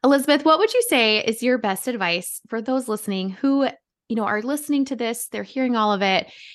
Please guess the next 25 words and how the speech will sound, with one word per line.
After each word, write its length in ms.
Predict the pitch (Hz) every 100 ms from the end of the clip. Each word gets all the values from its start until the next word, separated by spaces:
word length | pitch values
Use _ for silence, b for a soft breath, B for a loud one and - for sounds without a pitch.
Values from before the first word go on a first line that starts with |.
| B -
and 440 | 202 196 190 190 185
they 180 | 185
agree 240 | 185 - 294
with 200 | 277 277
you, 240 | 247 240 240
but 160 | 277 -
they 100 | 262
just 220 | 254 269
feel 120 | -
like 160 | 311 311
they've 180 | 311 233
lost 360 | 196 185 180 -
a 100 | 180
little 420 | 185 196 208 208
bit 220 | 190 190 -
of 280 | 170 - -
passion 680 | - 160 160 - 160 165 160
in 140 | 202 214
what 180 | 202 202
they're 160 | 208
doing? 460 | 180 185 185 185 185
I 140 | 190 196
know 320 | 190 190 185
that 220 | 180 -
your, 500 | 180 196 202 208 208